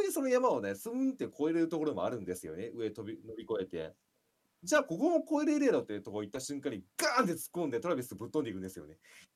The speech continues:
<laughs> で、その見分けがマジでつかなくて。<laughs> なんだこれと思って。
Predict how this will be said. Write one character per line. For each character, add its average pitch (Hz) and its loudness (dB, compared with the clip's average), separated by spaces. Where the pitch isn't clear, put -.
<laughs> 330 6
で、 151 4
そ 233 2
の 392 6
見 202 0
分 254 8
け 302 -4
が 196 0
マ 170 4
ジ - -6
で 175 0
つ - -10
か - -6
な 160 -4
く 135 -18
て。 139 -14
<laughs> 349 -4
な 190 0
ん - -6
だ - 4
こ - -4
れ 190 -2
と 185 -12
思 180 -8
っ - -20
て。 - -18